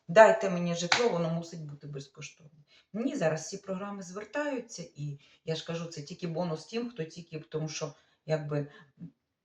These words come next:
досі проблеми в Україні великі ці, ну, тобто нічого не затихло, і все більше і більше,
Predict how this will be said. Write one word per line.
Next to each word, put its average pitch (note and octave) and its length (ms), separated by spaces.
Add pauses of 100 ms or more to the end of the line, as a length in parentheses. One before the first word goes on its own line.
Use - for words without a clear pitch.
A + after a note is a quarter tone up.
(380)
досі E3 640
проблеми F3 480
в D#3+ 80
Україні F3 580
великі D#3+ 480
ці, D3+ 400
ну, E3+ 200
тобто D#3 320
нічого E3 460
не E3 140
затихло, E3+ 600
і C#3+ 340
все D#3+ 220
більше F3+ 360
і D3+ 80
більше, G3 420